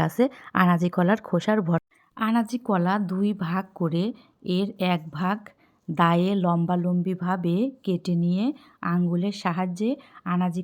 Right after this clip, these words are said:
কলার খোসা পুরোটাই ছাড়িয়ে নিলাম। এই যে খোসা ছাড়ানোর পরে এরকম হলো, আমি কিন্তু দায়ের সাহায্যে কাটিনি, আমি আঙ্গুলের মাধ্যমে এভাবে খোসা ছাড়িয়ে নিলাম।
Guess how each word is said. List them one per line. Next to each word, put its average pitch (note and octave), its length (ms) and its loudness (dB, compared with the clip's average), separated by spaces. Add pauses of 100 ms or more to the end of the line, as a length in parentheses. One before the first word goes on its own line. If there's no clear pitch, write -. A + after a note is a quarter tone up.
কলার F3 260 -2 (100)
খোসা G3 300 -4 (100)
পুরোটাই F#3+ 440 -2 (100)
ছাড়িয়ে D#3+ 400 -2
নিলাম। D#3 260 -8 (680)
এই F3+ 80 0 (100)
যে G#3 100 -2 (400)
খোসা G#3+ 280 -4
ছাড়ানোর A3+ 360 -2 (120)
পরে D#3+ 240 -2 (240)
এরকম G3 320 -4 (160)
হলো, D#3+ 260 -2 (460)
আমি F3+ 200 -2
কিন্তু A#3 220 -2 (120)
দায়ের E3 340 -2
সাহায্যে F3+ 420 -4
কাটিনি, E3 380 -6 (400)
আমি F3+ 140 0 (120)
আঙ্গুলের F3 480 -2
মাধ্যমে F#3 460 -4 (460)
এভাবে F#3 260 -2 (120)
খোসা F#3+ 320 -4
ছাড়িয়ে D#3+ 420 -4
নিলাম। D3+ 240 -4